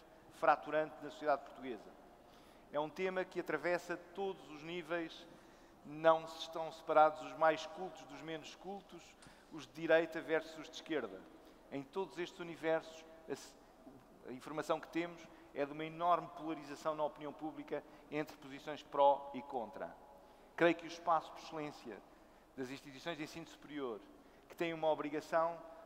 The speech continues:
de afirmação da verdade fundada em factos, pode constituir, sem dúvida, uma excelente forma de desmistificar, de afastar fantasmas, de trazer factos para cima da mesa.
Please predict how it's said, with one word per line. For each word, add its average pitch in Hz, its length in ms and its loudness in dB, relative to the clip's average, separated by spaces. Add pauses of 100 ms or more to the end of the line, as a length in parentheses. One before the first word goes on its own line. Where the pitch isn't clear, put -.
de 135 80 -8
afirmação 160 600 4 (380)
da 160 80 6
verdade 143 720 8
fundada 151 500 6 (140)
em 147 140 -6
factos, - 480 0 (640)
pode 160 220 2
constituir, 156 640 -10 (320)
sem 156 260 -4
dúvida, 151 400 -6
uma 139 120 -8
excelente 151 420 -6
forma 139 300 2
de 127 160 -14
desmistificar, 135 880 -2 (540)
de 165 100 -2
afastar 156 400 4
fantasmas, 113 760 -2 (340)
de - 80 -18
trazer 165 320 -2
factos - 520 0
para 143 160 -12
cima 139 240 -10
da 131 120 -6
mesa. 117 280 -8